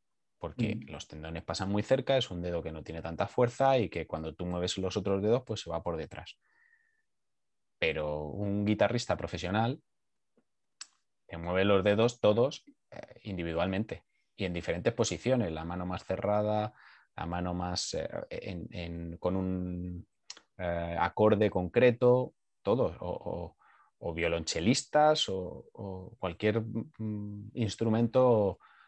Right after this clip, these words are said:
Speaker 1: eh, musical que se dedican a ello, los pianistas, pues esa, esa capacidad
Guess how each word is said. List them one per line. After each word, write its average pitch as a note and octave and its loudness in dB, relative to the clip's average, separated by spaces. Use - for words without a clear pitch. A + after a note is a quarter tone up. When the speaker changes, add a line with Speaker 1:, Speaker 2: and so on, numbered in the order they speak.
Speaker 1:
eh, F#2+ 2
musical A2 2
que - -8
se F#2 2
dedican F#2+ 4
a F#2 2
ello, B2 4
los F2 2
pianistas, B2 2
pues - -4
esa, G2 2
esa A2 0
capacidad B2 4